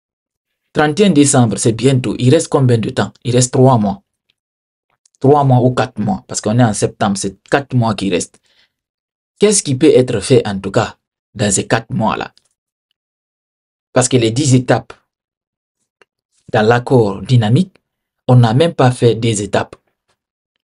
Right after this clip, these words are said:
Pour l'instant, on peut dire quelque chose qui est proche, et qui est proche, euh, à la fin, c'est juste la constitution.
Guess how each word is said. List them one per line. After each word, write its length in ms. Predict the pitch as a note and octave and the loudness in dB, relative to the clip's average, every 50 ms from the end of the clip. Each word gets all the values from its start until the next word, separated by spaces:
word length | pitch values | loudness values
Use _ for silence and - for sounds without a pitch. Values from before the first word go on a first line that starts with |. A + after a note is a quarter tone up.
| _ _ _ _ _ _ _ _ _ _ _ _ _ _ - | _ _ _ _ _ _ _ _ _ _ _ _ _ _ -4
Pour 100 | - A#2 | -2 0
l'instant, 480 | G#2+ B2+ D#3+ E3 - - G3+ G#3+ A3+ A3 - | 2 2 2 0 0 0 0 0 0 -2 -2
on 140 | C3 B2+ B2+ | 0 0 2
peut 140 | D#3 G#3 | 2 0
dire 320 | - D3 E3 F3+ G3+ G3+ G3+ | 0 0 0 0 0 2 2
quelque 180 | - B2+ B2 | 0 0 0
chose 180 | - - F#3+ F#3 | 2 0 0 0
qui 100 | - - | 2 0
est 60 | B2 | 0
proche, 420 | B2 - F3 F3 E3+ - - - _ _ _ _ _ _ _ _ _ _ _ _ _ _ _ _ _ _ _ - | 0 0 -2 -2 -2 -4 -8 -10 _ _ _ _ _ _ _ _ _ _ _ _ _ _ _ _ _ _ _ -2
et 580 | - B2+ A#2+ A#2 A#2 A2+ G#2 G#2+ G#2+ G#2 G#2 - | 0 2 4 4 4 4 2 2 2 0 0 -2
qui 120 | - C3+ B2+ | 0 0 0
est 60 | B2 | 0
proche, 400 | - - F3 F3 D#3+ - - C#3 | 2 2 2 2 2 2 2 2
euh, 200 | B2+ A#2 A2 G#2+ | 2 2 2 2
à 100 | G#2 G#2+ | 2 2
la 140 | G#2+ G#2+ G#2+ | 0 0 -2
fin, 260 | - - D#3+ E3+ E3+ | -2 -2 -2 -2 -2
c'est 320 | - - C3 B2 B2+ B2+ | -2 0 2 2 2 2
juste 400 | B2+ B2 C#3 D#3+ - - - - _ _ _ _ _ - | 2 0 -2 -4 -4 -8 -14 -20 _ _ _ _ _ -6
la 160 | A2 G#2+ A2 | -4 -4 -2
constitution. 680 | - A#2+ A2+ A2 A#2+ A2 G#2 A2 F#2+ - A#2 G2+ G2 | 0 0 -2 0 -2 -4 -2 -2 -2 0 -2 -2 -4